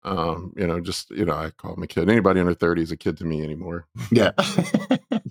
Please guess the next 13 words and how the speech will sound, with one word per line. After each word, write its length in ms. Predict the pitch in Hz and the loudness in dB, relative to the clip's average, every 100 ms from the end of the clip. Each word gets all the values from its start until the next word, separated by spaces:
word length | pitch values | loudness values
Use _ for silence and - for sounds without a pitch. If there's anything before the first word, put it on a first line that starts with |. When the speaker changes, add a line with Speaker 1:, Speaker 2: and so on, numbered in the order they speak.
| 226 - _ - _ _ _ - - - - _ - | -6 -8 _ -20 _ _ _ -14 -14 -14 -20 _ 0
Speaker 2:
Yeah, 140 | 127 139 | 4 6
so 140 | 123 | 6
he's 160 | 131 - | 4 6
coming 260 | 135 139 | 4 6
here. 240 | 123 123 160 | 6 6 4
So, 320 | - 120 123 | 4 4 6
but 220 | 110 120 | 4 4
he, 340 | 120 131 127 127 | 6 6 8 6
he's 140 | 123 | 6
going 200 | - 123 | 6 4
straight 260 | 123 127 120 | 6 4 4
to 80 | 101 | 2
Pattaya. 460 | 110 113 113 80 | 4 4 4 2